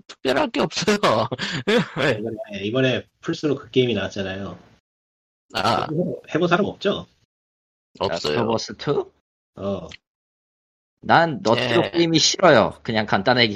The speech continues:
Speaker 3: 얘기할게.
Speaker 1: 그러니까, 그러니까 칼리터님은 원도 싫었다고 했기 때문에, 예.
Speaker 3: 아니, 난 언차티드 때부터 시작해서 다 싫어, 그냥.
Speaker 1: 그냥
Speaker 3: 아니,
Speaker 1: 너티독이 싫다. <laughs> 너티독이
Speaker 3: 아니,
Speaker 1: 싫다라는
Speaker 3: 정확히 얘기하면은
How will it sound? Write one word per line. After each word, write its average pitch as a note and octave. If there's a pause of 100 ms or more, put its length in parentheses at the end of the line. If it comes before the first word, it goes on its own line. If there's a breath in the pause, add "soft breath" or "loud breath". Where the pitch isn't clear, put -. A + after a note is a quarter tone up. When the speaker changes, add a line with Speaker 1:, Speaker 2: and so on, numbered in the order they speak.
Speaker 3:
얘기할게. - (540 loud breath)
Speaker 1:
그러니까, B2 (800 loud breath)
그러니까 C3+
칼리터님은 G3
원도 D#3
싫었다고 C#3
했기 C3+
때문에, F#2 (100)
예. C#2 (120)
Speaker 3:
아니, C#3+
난 D3
언차티드 F#3+ (300)
때부터 D#3
시작해서 D3
다 -
싫어, B2+
그냥. D#2+ (540)
Speaker 1:
그냥 C#3
Speaker 3:
아니, G#2
Speaker 1:
너티독이 D#3+
싫다. C#3 (200 loud breath)
<laughs> F#3+
너티독이 F#3+
Speaker 3:
아니, D3+
Speaker 1:
싫다라는 C#3+
Speaker 3:
정확히 B2+
얘기하면은 F3+